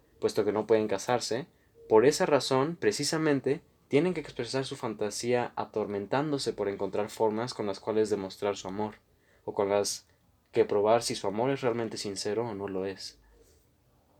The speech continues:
En consecuencia, la realidad de la ética amorosa antigua y culta se hizo extraordinariamente compleja hacia mediados del siglo diecisiete. Se empujan entre sí numerosas incitaciones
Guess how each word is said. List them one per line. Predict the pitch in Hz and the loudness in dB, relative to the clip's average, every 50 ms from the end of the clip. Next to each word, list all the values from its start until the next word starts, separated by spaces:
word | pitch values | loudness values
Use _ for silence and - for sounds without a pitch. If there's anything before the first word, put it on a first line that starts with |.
| _ _ - | _ _ -10
En | 120 107 | -8 -4
consecuencia, | 104 104 104 - 110 - 143 147 147 143 - 113 120 143 - _ - - _ _ _ _ _ _ _ - | -2 -2 -2 -2 0 2 2 2 2 2 0 -2 -2 -2 -8 _ -20 -20 _ _ _ _ _ _ _ -4
la | 113 117 123 | 2 2 4
realidad | 123 135 131 131 135 143 160 | 6 4 4 4 4 4 4
de | 180 185 | 2 0
la | 180 143 127 | -2 2 4
ética | 147 160 - - 143 - - 101 | 4 4 2 0 -8 -8 -8 -8
amorosa | 98 104 98 98 110 113 - - | -8 -6 -4 -2 -2 0 0 -2
antigua | 113 110 107 - 123 127 123 123 113 98 98 | -4 -6 -4 -4 -4 -4 -2 0 -2 0 -2
y | 95 90 | -4 -8
culta | - - 135 156 170 - - 101 104 | -4 -2 -2 -2 0 0 -2 -4 -4
se | - - 208 208 | -2 -2 -2 0
hizo | 135 - - | 0 0 -4
extraordinariamente | 160 - - 131 117 107 107 107 120 139 156 143 143 127 123 123 | -4 -4 -2 -4 -4 -4 -4 -4 -2 0 0 0 0 -2 -4 -4
compleja | - 117 107 104 - 113 117 113 - - 113 113 - _ _ _ _ _ _ - | -6 -6 -6 -4 -2 0 0 0 -2 -4 -12 -12 -12 _ _ _ _ _ _ -8
hacia | 107 107 - 110 | -6 -4 -2 -2
mediados | 104 104 101 104 107 104 104 110 117 113 | -2 -2 0 2 2 2 2 2 0 -2
del | 113 101 98 | -4 -6 -6
siglo | - - 104 107 101 | -6 -6 -2 -2 -2
diecisiete. | 95 92 92 95 90 - - 107 107 - - - - _ _ _ _ _ _ _ _ _ _ _ - | -2 -2 -8 -8 -6 -2 -2 -2 -2 -2 -8 -16 -16 _ _ _ _ _ _ _ _ _ _ _ -6
Se | - 107 | -2 -2
empujan | 98 98 - 120 113 135 127 117 | -2 -2 -2 -4 -4 -2 -2 -2
entre | 110 92 98 101 | -2 -2 -2 -2
sí | 101 - - 110 117 139 147 - _ _ _ - | -2 -2 -4 -4 -6 -6 -8 -12 _ _ _ -8
numerosas | 107 104 107 107 117 135 135 165 160 147 - | -4 -2 0 2 2 2 2 0 -2 -2 -2
incitaciones | 135 117 - 110 - - - 98 95 - - 113 107 107 107 123 135 - - - | -4 -6 -6 -8 -8 -4 -4 -4 -4 -2 -4 -6 -6 -6 -6 -6 -8 -10 -12 -12